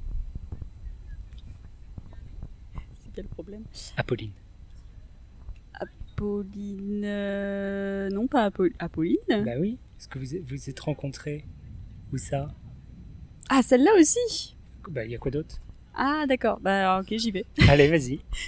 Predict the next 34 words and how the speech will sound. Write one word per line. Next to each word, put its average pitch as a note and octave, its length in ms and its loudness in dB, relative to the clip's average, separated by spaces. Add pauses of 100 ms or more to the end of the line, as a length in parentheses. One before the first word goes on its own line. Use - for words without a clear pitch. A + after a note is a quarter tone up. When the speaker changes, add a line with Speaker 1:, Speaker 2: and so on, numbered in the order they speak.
(1120)
Speaker 1:
Eh A3+ 120 -2
bien, A#3 320 -4
euh, G3+ 240 -4
donc, C4+ 340 2
euh, B3 480 0
je A#3 80 -2 (240)
pense C#4+ 280 2
que - 100 0
nos A#3 140 4 (100)
auditeurs A#3+ 400 2
connaissent A3 300 2
peut-être, - 580 0
euh, F#3+ 320 2 (140)
Apolline, G#3 760 6 (300)
qui G3+ 140 2
est F#3+ 40 2
déjà F#3 360 0
intervenue, G3 720 0
euh, F3+ 180 2
dans F3+ 140 8
le G3 100 6
podcast, - 720 0
euh, F3 580 -6 (1400)
avant. F3 300 0 (840)
Et, G3 260 2
euh, F3+ 840 -4
je G3 160 -2
vais B3 180 4
vous, A3 160 0
un G3+ 60 -4
peu C4 180 2
vous A#3 140 4
raconter, G3 640 0
euh, F#3 280 -4